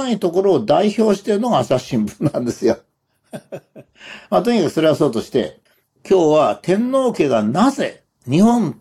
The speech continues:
だけにできたか。なぜ世界中にこれだけ国があるのに、天皇家という考え方。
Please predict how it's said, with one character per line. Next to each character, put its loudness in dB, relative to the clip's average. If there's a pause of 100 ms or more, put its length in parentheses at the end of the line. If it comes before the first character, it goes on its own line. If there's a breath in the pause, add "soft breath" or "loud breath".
だ -10
け 0
に 0
で 0
き -14
た -6
か。 -16 (420)
な 2
ぜ 0
世 -6
界 2
中 0
に -6
こ -4
れ -2
だ 0
け -6
国 -2
が 2
あ 0
る -4
の -2
に、 -2 (500)
天 -2
皇 4
家 -2
と 0
い -2
う -10
考 -4
え 2
方。 -4